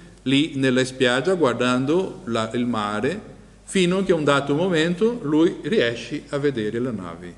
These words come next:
le navi. E quando lui vede le navi, gli altri vedono le navi anche. Voi mi guardate, sembra ridicolo, non è ridicolo. Perché quando vediamo una cosa che noi non abbiamo mai visto, se il nostro cervello non ha le,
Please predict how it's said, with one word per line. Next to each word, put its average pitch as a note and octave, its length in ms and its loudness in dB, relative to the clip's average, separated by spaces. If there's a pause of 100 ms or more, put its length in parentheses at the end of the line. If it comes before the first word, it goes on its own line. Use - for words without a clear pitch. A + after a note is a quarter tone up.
le A#2 120 -4
navi. F2 400 -8 (240)
E C#3+ 100 -6
quando G3 240 4
lui G#3+ 220 6
vede D3 360 4
le D#3+ 120 4
navi, D3 440 2
gli F#3 120 4
altri D3 400 2
vedono C#3 360 2
le F3 60 2
navi A2 340 -4
anche. F#2+ 500 -12 (1300)
Voi A2 160 -2
mi A2 120 -2
guardate, G2+ 420 -6
sembra C3 320 -2
ridicolo, G2+ 560 -8
non B2+ 380 -6
è B2 100 -4
ridicolo. A2 800 -10 (580)
Perché D3 320 -2
quando G3 320 2
vediamo E3 360 0
una D#3 180 -2
cosa G#2+ 360 -2
che A#2 120 -6
noi B2 220 -2
non B2 160 -2
abbiamo C#3 360 -2
mai D#3 240 -2
visto, C#3+ 720 -6 (800)
se - 140 -6
il C3+ 60 2
nostro G3+ 300 2
cervello C3 540 2
non D3+ 300 -2
ha C#3+ 320 0
le, C3 160 -2